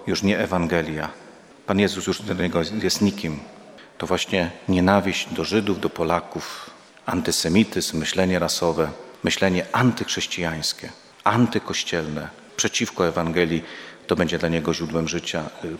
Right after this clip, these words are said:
y, jego, jeśli chodzi o normy postępowania. I drugie nazwisko, które warto, żeby wybrzmiało,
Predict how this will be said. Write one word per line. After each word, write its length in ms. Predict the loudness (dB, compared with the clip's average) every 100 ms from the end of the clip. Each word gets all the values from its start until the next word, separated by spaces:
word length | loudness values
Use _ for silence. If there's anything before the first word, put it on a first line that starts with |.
| -8
y, 40 | -6
jego, 240 | -2 -2 -2
jeśli 200 | -4 0
chodzi 200 | 0 4
o 60 |
normy 340 | 6 6 4 0
postępowania. 840 | -2 -4 -4 -6 -6 -6 -6 -12 -14 -20 -20 -16 -2
I 360 | 2 4 2 0 -10 -4 4
drugie 260 | 6 8
nazwisko, 480 | 6 4 0 2 0
które 240 | 2 2
warto, 300 | 4 2 4
żeby 240 | 2 2 2
wybrzmiało, 800 | 2 0 2 4 4 2 0